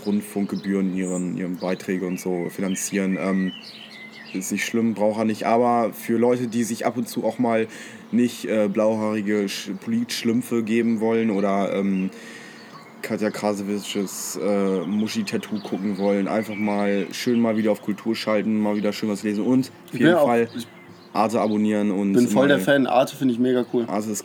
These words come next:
Speaker 1: cool. Arte ist so der ein-, mit der einzige Sender, den ich gucke im Fernsehen.
Speaker 2: Arte, ich guck auch recht oft auf
Speaker 1: Obwohl die
Speaker 2: das
Speaker 1: Franz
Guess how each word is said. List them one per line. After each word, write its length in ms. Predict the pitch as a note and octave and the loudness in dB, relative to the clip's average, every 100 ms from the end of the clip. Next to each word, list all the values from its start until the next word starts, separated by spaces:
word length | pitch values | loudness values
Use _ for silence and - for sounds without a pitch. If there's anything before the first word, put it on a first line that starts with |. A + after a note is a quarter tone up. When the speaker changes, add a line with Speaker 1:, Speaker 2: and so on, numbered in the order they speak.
| - | -4
Speaker 1:
cool. 180 | G#2+ F#2+ | -2 0
Arte 220 | A#2 C3+ | 2 0
ist 100 | A#2+ | 0
so 80 | A2+ | 0
der 140 | G#2 | 0
ein-, 240 | A2 F#2+ A#2+ | 0 2 0
mit 100 | A#2 | 0
der 200 | - - | -4 -2
einzige 340 | A#2 - A2+ | -2 -2 -2
Sender, 200 | G#2 A2 | -2 0
den 100 | G#2 | 0
ich 180 | G#2 - | -2 -4
gucke 220 | - G2+ | -8 -4
im 100 | F2+ | -4
Fernsehen. 460 | - F2 F2 F2 F#2 | -4 -4 -4 -2 0
Speaker 2:
Arte, 260 | A2+ C3+ | 2 2
ich 120 | B2 - | 0 0
guck 160 | B2 | 0
auch 180 | A#2 - - - - - - | 0 -2 -10 -20 -20 -14 -6
recht 240 | A2 - | -6 -4
oft 180 | G#2+ - | -8 -4
auf 60 | G2 | -2
Speaker 1:
Obwohl 160 | A2 | 2
die 80 | B2 | 2
Speaker 2:
das 80 | A2+ | 2
Speaker 1:
Franz 180 | G2+ | 0